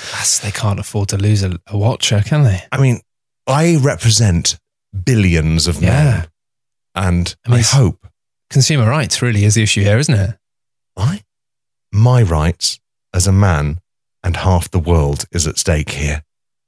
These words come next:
Speaker 2: I mean, it's like, okay, first of all, is it just me, or is this thirteenth Doctor too homely. And I, I'm not, I'm not misogynist.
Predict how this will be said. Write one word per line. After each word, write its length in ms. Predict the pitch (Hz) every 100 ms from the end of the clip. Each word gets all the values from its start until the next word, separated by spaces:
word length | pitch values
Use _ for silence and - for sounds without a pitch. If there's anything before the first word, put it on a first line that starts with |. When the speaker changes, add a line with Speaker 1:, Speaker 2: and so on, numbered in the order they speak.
| _ _ _ _ _ _ _
Speaker 2:
I 80 | 127
mean, 120 | 143
it's 100 | 160
like, 180 | 151 101 - - -
okay, 180 | 143 104
first 320 | 180 165 -
of 80 | 80
all, 160 | - - _ _ _ _ _ _ _ _ _ _ _ _ _ _ _ _ _ _ _ _
is 200 | 135 131
it 100 | 147
just 220 | 135 127
me, 440 | 123 95 76 65 _ _ _ _ _ _ _ _ -
or 220 | 98 98
is 340 | 92 87 - _
this 260 | 98 - -
thirteenth 580 | 101 92 - 95 87 - -
Doctor 480 | 98 - - 85 - _ _
too 220 | - 107
homely. 1040 | 90 80 - 104 101 95 87 78 69 - - - - -
And 100 | 120
I, 60 | -
I'm 160 | 98 104
not, 300 | 104 - - -
I'm 80 | 90
not 120 | -
misogynist. 640 | 78 73 69 80 95 -